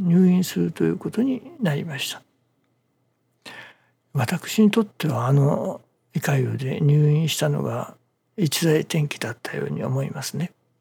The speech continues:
その入院したおかげで、まあ、胃潰瘍ですから、特別その食事療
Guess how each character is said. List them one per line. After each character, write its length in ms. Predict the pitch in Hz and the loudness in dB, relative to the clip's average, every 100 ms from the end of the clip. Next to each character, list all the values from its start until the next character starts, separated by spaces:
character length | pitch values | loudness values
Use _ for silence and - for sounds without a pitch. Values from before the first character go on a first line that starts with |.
| _ _ _ _ _ _ _ _ _ _ - | _ _ _ _ _ _ _ _ _ _ -4
そ 160 | - | 6
の 260 | 196 - - _ _ - | 6 6 2 _ _ 2
入 340 | 180 208 220 | 6 8 8
院 400 | 220 240 247 226 | 4 4 4 4
し 120 | - | 2
た 200 | - - | -2 0
お 100 | 180 | -2
か 160 | 170 208 | -2 0
げ 120 | 214 | 2
で、 260 | - 98 - - - - _ _ _ _ - | 2 0 -2 -12 -14 -18 _ _ _ _ -4
ま 120 | 165 | 0
あ、 60 | 151 | 0
胃 80 | |
潰 280 | 139 170 160 151 | 2 2 2 0
瘍 40 | |
で 120 | - 131 | -6 -8
す 100 | - | -6
か 120 | 139 | -6
ら、 160 | - | -6
特 260 | 143 143 160 | -6 -6 -4
別 500 | 151 - - - - - | -4 -4 -2 -2 -4 -6
そ 160 | 156 | -2
の 440 | 156 - 78 - 180 | -2 -2 -4 -6 -6
食 240 | - 143 | -2 -2
事 240 | 156 151 160 | 0 -2 0
療 360 | 156 156 - | 0 0 0